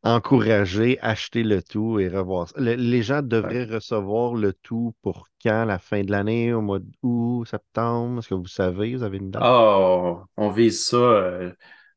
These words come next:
Speaker 2: on vise ça au, au, pour le printemps, là. Tu sais, j'ai,
Speaker 1: Ok.
Speaker 2: sur le site, j'ai marqué avril, ça va peut-être être, euh, mai, mais, euh, c'est, euh, c'est, tu sais, aussitôt, la, la B D est terminée, elle,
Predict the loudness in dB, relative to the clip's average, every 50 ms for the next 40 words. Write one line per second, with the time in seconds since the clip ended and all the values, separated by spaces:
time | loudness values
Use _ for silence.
0 | _ -8 -6 -4 -2 -2 -2 0 0 2 2 2 2 0 -2 -6 -4 -4 -4 -4
1 | -2 0 2 2 0 0 -2 -4 -4 -2 -4 -4 -4 -4 -6 -6 -8 -8 -10 -12
2 | -18 _ _ _ -8 -8 -6 -4 -2 2 4 4 4 2 0 -4 -6 -4 -2 -2
3 | -2 0 -2 -2 -2 -4 -4 -2 0 0 0 0 -2 0 2 4 4 2 2 0
4 | -4 -4 -4 -4 -4 -6 -8 -10 -12 -8 -6 -4 -4 -4 -2 -2 -2 -2 -2 -2
5 | -4 -4 -4 -4 -4 -4 -2 -2 -2 -2 -4 -8 -12 -16 -20 -20 -20 _ _ -4
6 | -2 0 0 0 0 -2 -2 -2 -2 -2 -2 -2 -2 -2 -2 -4 -4 -6 -8 -8
7 | -8 -6 -4 -2 0 0 0 0 0 0 -2 -4 -6 -8 -12 -18 _ _ -20 -20
8 | _ _ _ _ _ _ _ _ -16 -14 -12 -12 -12 -12 -6 -4 -4 -4 -2 -4
9 | -4 -4 -4 -4 -6 -4 -2 -2 0 2 2 2 2 2 2 0 2 2 4 4
10 | 4 2 2 0 -2 -2 -2 -2 -4 -6 -6 -8 _ -8 -8 -8 -8